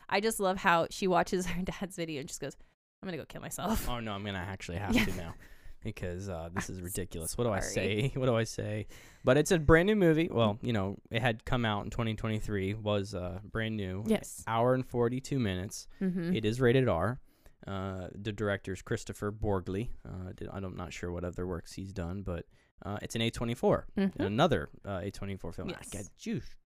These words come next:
Speaker 2: dude, we can't stop."
Speaker 1: <laughs>
Speaker 2: Like, it's just,
Speaker 1: Yeah,
Speaker 2: they're
Speaker 1: so
Speaker 2: so
Speaker 1: we were
Speaker 2: good.
Speaker 1: having a debate about the next one, either to do Fall or Lighthouse. We've seen Fall once.
Speaker 2: God damn.
Speaker 1: And then we've never seen Lighthouse, but it, I love Willem Dafoe.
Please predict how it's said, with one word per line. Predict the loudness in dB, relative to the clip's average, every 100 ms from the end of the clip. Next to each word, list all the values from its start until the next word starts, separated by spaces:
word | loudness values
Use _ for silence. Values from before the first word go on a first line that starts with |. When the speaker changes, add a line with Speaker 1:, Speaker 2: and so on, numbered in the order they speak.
| -4
Speaker 2:
dude, | -2
we | 0
can't | -2 -2 -4 -6
stop." | -2 2 2 2
Speaker 1:
<laughs> | 0 2
Speaker 2:
Like, | 2 2 -2
it's | -6 0
just, | 2 2 -4 -16 -20 -20 _ 4
Speaker 1:
Yeah, | 8
Speaker 2:
they're |
Speaker 1:
so | 10
Speaker 2:
so | 12
Speaker 1:
we | 12
were | 12
Speaker 2:
good. | 12
Speaker 1:
having | 10 6
a | 4
debate | 4 4 4 4
about | 6 8 6
the | 4
next | 2 0 -2 0
one, | 0 0 -2 -4
either | 0 2 2
to | 0
do | 0 2 2
Fall | -2 2 6 8 8 6 2 -6 -8
or | 0 4 4 4 2 -2 -6 -8
Lighthouse. | -2 0 -2 -4 -8 -6 -6 -8 -6
We've | -2 -2 0
seen | 0 0 0
Fall | 4 6 6 4
once. | 2 2 2 0 -8 -8 -8
Speaker 2:
God | -8 -12 -18
damn. | -20 -18 -18 -4
Speaker 1:
And | 0 4
then | 4 4
we've | 2 2
never | 4 4 4
seen | 0 -2 -2 -2
Lighthouse, | 0 2 0 -2 -4 -4
but | -2 0
it, | 0 0
I | -2
love | 2 4 6 4 0
Willem | -2 -2 -4
Dafoe. | -8 -6 -6 -6